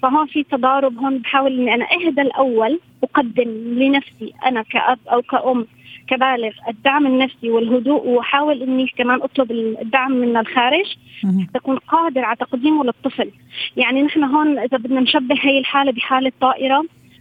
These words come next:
Speaker 1: تعرضت مثلًا على سبيل المثال لهبوط مفاجئ أو فيها مشكلة، أول إرشادات الطائرة بتقلك: "قدمي الرعاية لنفسك أولًا، ضعي أنت
Speaker 2: صح.
Speaker 1: الماسك الأول وبعدين قدمي الرعاية لطفلك."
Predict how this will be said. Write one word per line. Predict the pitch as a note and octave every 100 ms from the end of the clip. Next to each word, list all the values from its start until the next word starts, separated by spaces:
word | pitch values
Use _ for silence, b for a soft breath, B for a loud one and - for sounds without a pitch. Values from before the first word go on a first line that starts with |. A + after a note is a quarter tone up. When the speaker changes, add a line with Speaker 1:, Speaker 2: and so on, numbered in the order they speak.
| _
Speaker 1:
تعرضت | B3+ B3 D4 B3 -
مثلًا | C#4 E4 C#4+
على | B3 B3 C#4+
سبيل | C4 C#4+
المثال | C4+ - C4+
لهبوط | A#3+ A#3 C4 -
مفاجئ | A3 C4 D4 C4+ -
أو | A3
فيها | C4+ A#3+
مشكلة، | A#3 C#4 - C4+ C4+ - B B B -
أول | G4+ F4 C4+
إرشادات | C4+ C#4 C4 D4 C#4+
الطائرة | - C4 B3
بتقلك: | A#3+ - C#4+ D4 -
"قدمي | C#4+ B3 C4
الرعاية | B3 A#3 C#4 C#4+
لنفسك | C4+ - C4+
أولًا، | - C4 A#3+ A3 A3
ضعي | A#3 C4+ C4+
أنت | C#4+ C#4+
Speaker 2:
صح. |
Speaker 1:
الماسك | A#3+ D#4 - C#4+
الأول | - D#4 D#4+
وبعدين | B3+ A#3 C#4 D#4+
قدمي | - C#4 D4+
الرعاية | C#4 B3+ D4+
لطفلك." | C4 C4 - A3 -